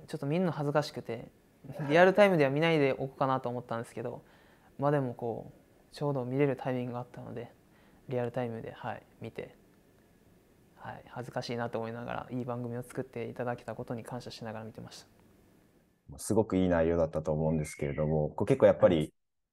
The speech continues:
Speaker 1: はい。
Speaker 2: ファ-、ファンの方も、まあ、あれを見へ-、見て、こう、古橋選手のファンになったとか、見始めたっていう人もいたと思うんですけど、結構やっぱり反響は大きかったですか？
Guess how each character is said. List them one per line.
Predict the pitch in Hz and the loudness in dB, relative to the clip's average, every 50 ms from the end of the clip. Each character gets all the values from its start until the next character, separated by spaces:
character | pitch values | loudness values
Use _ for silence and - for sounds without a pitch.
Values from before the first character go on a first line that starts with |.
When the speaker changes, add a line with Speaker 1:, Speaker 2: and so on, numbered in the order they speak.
| _ _ _ _ _ | _ _ _ _ _
Speaker 1:
は | - - | -18 -6
い。 | |
Speaker 2:
フ | - - | 0 2
ァ-、 | 120 113 - | 2 4 4
フ | - 123 | 6 6
ァ | 117 | 6
ン | 101 | 6
の | 92 | 6
方 | 82 - 78 - 85 80 | 4 2 2 2 2 2
も、 | 78 78 78 76 | 2 2 0 0
ま | 78 90 90 | 0 0 0
あ、 | - - | 0 2
あ | 104 | 4
れ | 117 117 | 6 6
を | 117 | 6
見 | 120 131 127 | 6 6 4
へ-、 | 127 127 98 - | 4 2 0 2
見 | 110 117 110 | 0 0 0
て、 | - 85 76 65 - _ _ _ _ | 0 -2 -2 -4 -8 _ _ _ _
こ | - - | -12 -12
う、 | 76 | -8
古 | 82 - 92 | -2 0 0
橋 | 82 | 0
選 | 82 - - 82 80 | 0 -2 -2 -2 -2
手 | 78 - | -2 -4
の | 80 78 | -4 -2
フ | - | 0
ァ | 90 | 0
ン | 87 78 | 2 2
に | 76 | 2
な | 78 76 | 0 0
っ | 76 - | 0 -2
た | 73 71 | -6 -6
と | - - | -6 -8
か、 | - - - - _ _ _ - | -10 -12 -12 -14 _ _ _ -6
見 | 87 80 | -4 -4
始 | 82 80 82 90 | -2 -2 0 0
め | 78 78 | 0 0
た | - 87 82 | 2 0 0
っ | 80 - | 0 -2
て | - 78 | -4 -6
い | |
う | 71 | -6
人 | - - 76 | -4 -6 -6
も | 69 71 69 67 - - - - - _ _ - | -6 -6 -6 -8 -10 -14 -20 -20 -20 _ _ -10
い | - | -6
た | 80 82 78 | -4 -4 -4
と | 78 73 | -4 -4
思 | 69 71 | -4 -4
う | 71 | -6
ん | 69 | -6
で | 69 | -8
す | - - | -10 -8
け | - 78 | -6 -6
ど、 | 78 | -2
結 | - - 147 - | 0 0 4 6
構 | - | 6
や | - | 6
っ | - | 6
ぱ | - | 6
り | - 80 | 2 4
反 | - 98 92 | 2 2 2
響 | - - 95 | 4 6 6
は | 90 90 - - | 6 6 6 4
大 | 92 90 | 2 0
き | - | -2
か | - 71 | -4 -6
っ | - | -6
た | - - | -8 -10
で | - | -12
す | - | -12
か？ | - | -16